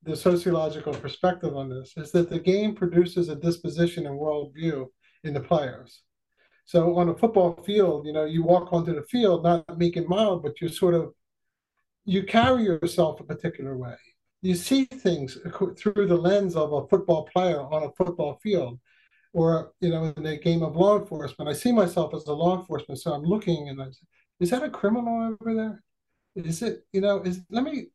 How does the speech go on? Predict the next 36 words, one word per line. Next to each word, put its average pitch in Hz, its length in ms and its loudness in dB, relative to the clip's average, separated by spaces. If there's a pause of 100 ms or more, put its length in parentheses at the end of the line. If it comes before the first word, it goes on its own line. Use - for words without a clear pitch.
(120)
is 170 120 0
that 269 120 0
a - 40 -2
gun 214 540 0
or 180 80 2
is 175 80 2
that 208 100 0
a 170 80 0
phone? 143 460 -4 (460)
Is 175 120 2
that 277 180 0
car 220 600 2
a 160 60 -2
weapon 202 500 2 (300)
that's 170 180 0
coming 202 320 2
at 185 180 -2
me, 220 300 -2
or 170 120 2
is 165 120 -2
it 175 100 0
gonna 175 160 0
come 175 220 0
near 196 200 0
me?" 139 260 -6 (520)
And 190 160 4
you 208 60 2
see, 240 460 0
everything's 240 500 2
interpreted 208 560 4
through 190 180 4
the 175 80 4
logic 185 460 2
of 170 80 4
the 160 80 -6
game. 175 360 0